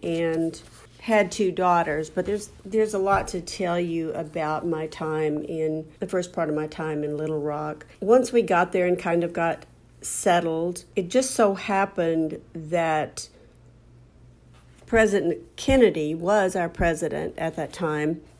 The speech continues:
and he visited, uh, Little Rock, and he landed at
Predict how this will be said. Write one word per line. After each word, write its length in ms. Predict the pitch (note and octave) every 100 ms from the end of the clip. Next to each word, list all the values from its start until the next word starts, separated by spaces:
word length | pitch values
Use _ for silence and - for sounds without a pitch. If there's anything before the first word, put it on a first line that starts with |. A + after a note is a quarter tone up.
| - - - - - _ -
and 440 | F#3+ F#3 F3+ F3+ F3+
he 560 | - A#3 B3+ C#4 C#4+ -
visited, 960 | G3+ E3+ B3 B3+ B3 - D#3+ D#3+ E3+ F#3 - - -
uh, 460 | F3 E3+ E3 D#3+
Little 300 | D#3+ G#3+ C4
Rock, 360 | A#3 D#3+ D#3 E3+
and 140 | E3+
he 120 | F3+ F#3+
landed 760 | F#3 G#3+ B3 F3 D#3+ D#3+ F3 - - - - _ - -
at 420 | F3+ F3 F3+ F3